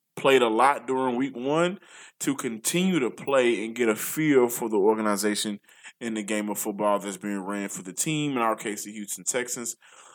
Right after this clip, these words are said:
um, even with a lot of guys dealing with injuries. Uh, Nick Martin has yet to play or practice due to his injury. Um, there's been a lot of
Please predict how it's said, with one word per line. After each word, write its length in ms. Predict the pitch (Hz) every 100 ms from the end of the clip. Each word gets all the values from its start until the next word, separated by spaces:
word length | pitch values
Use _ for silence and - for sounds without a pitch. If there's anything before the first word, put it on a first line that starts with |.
| _
um, 340 | 92 101 101 104
even 240 | 120 117
with 140 | 113 107
a 20 |
lot 180 | 113 113
of 80 | 104
guys 300 | 110 107 98
dealing 260 | 107 101
with 120 | 95
injuries. 640 | - 127 120 123 120 120 - _ _ _ _ _ _ _ _ _ _ _ _ _ _ _ _ _ _ _ _ -
Uh, 60 | 98
Nick 220 | 110 110
Martin 360 | 104 123 127 117
has 240 | 117 104
yet 180 | 113 107
to 340 | - 113 107 98 _ _ _ _ _ _ _
play 400 | - 123 123 120
or 100 | 107
practice 480 | - 123 120 123 110
due 160 | 113
to 80 | 107
his 240 | 113 127 -
injury. 680 | 123 123 113 117 123 117 110 - - - _ - - -
Um, 520 | 110 104 104 107 104
there's 300 | 113 117 113
been 120 | 104 110
a 80 |
lot 220 | 107 117 120
of 180 | 110